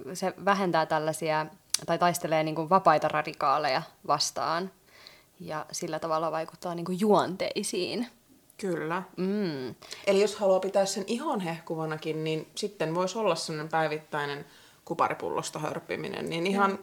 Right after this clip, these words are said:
Speaker 2: hyvä tekevä
Speaker 1: Tuli
Speaker 2: juttu.
Speaker 1: Tuli muuten mieleen tuohon anti-age, se käy silleen järkeen, kun jos me mietitään niinku vata-ihoa vaikka, jos jo ihminen on ke-, ö, kehotyypiltään vata, ja sillä on niinku ihan selkeä vata-iho. Niin vata-iho, nyt on hienoa, että sä istut mua vastapäätä,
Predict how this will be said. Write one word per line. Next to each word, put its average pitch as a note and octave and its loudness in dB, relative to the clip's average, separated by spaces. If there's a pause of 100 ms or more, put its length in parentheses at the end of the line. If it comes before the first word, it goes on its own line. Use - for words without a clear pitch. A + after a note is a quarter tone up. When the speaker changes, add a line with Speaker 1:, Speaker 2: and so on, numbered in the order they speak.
(500)
Speaker 2:
hyvä F#3 4 (400)
tekevä D#4+ 6
Speaker 1:
Tuli D4 4
Speaker 2:
juttu. - -4 (200)
Speaker 1:
Tuli F#4 10
muuten E4+ 8
mieleen C#4 6
tuohon A#3 6
anti-age, G#3+ 6
se F#3 -4
käy A3 4
silleen G#3 4
järkeen, F#3 4
kun E3+ 4
jos F3 2
me F3 2
mietitään F3 4
niinku F3 0
vata-ihoa F3 0
vaikka, G3 -2
jos F3 0
jo F3+ 4 (400)
ihminen E3 0
on D3+ -2
ke-, - -2
ö, D3 0
kehotyypiltään C3 -2
vata, - -2 (260)
ja D3 0
sillä C#3+ -4
on C3 -4
niinku C3+ -6
ihan E3 0
selkeä C3 0
vata-iho. - 0 (320)
Niin F#3+ 4
vata-iho, A3+ 4
nyt F3 -2
on E3 4
hienoa, D3+ 0
että D#3 -4
sä D#3 0
istut D3 -4
mua D#3 2
vastapäätä, D3+ 2